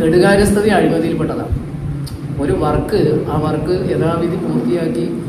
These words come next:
സമയബന്ധിതമായി അതിന് കാലാവധി വരെ നിൽക്കാം. അപ്പോൾ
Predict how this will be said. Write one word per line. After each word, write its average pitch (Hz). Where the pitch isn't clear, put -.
സമയബന്ധിതമായി 165
അതിന് 160
കാലാവധി 160
വരെ 156
നിൽക്കാം. 143
അപ്പോൾ 185